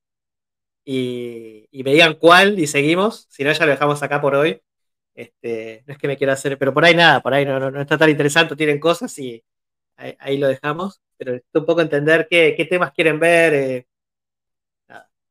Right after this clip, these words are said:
ahí dije, "Quiero que sea participativo esto. No quiero aburrir yo con una clase o algo".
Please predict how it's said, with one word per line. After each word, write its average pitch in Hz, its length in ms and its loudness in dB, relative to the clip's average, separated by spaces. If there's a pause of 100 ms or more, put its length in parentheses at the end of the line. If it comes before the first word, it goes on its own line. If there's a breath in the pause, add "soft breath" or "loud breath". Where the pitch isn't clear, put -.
(220)
ahí 131 140 -20
dije, - 140 -20
"Quiero 147 160 -6
que - 60 -18
sea 139 120 -12
participativo 123 760 -20
esto. - 280 -20 (260)
No - 100 -20
quiero 120 200 -20
aburrir 123 280 -20
yo 120 240 -20
con 123 120 -20 (300)
una 131 160 -20
clase 123 360 -20
o 127 80 -20
algo". 143 320 -20